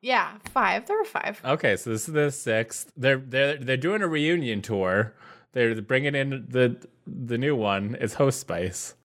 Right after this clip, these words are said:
Speaker 2: She's now counting them. Can you please do it aloud so that we can all hear?
Speaker 1: So, okay, s-, there's Baby Spice. She was my favorite. There was Scary Spice.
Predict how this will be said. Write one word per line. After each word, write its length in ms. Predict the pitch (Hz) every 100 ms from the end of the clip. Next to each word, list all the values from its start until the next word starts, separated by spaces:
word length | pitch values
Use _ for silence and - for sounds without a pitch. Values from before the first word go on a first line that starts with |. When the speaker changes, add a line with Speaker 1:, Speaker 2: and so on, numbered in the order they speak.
| _ _ _ -
Speaker 2:
She's 220 | - 143
now 180 | 202 240
counting 440 | - 143 131 107
them. 220 | 92 90
Can 180 | 95 143
you 100 | 147
please 440 | - 208 226 - -
do 480 | - - 127 143
it 80 | 143
aloud 560 | 127 117 120 113 104 101
so 180 | - 107
that 120 | 110
we 80 | 113
can 160 | 110 110
all 120 | 110
hear? 380 | 101 90 90 - _ _ _ _ _ -
Speaker 1:
So, 400 | - 240 226 -
okay, 240 | 220 226
s-, 260 | 208 - - _ _ 226
there's 240 | 214 196
Baby 560 | - 214 226 240 254 262
Spice. 760 | - 226 208 202 220 214 - 208 -
She 160 | -
was 180 | 214 226
my 300 | 226 208 208
favorite. 560 | 202 - 185 208 - -
There 120 | 208
was 140 | 196 185
Scary 500 | - - 185 202 220
Spice. 840 | - 233 208 214 262 - - -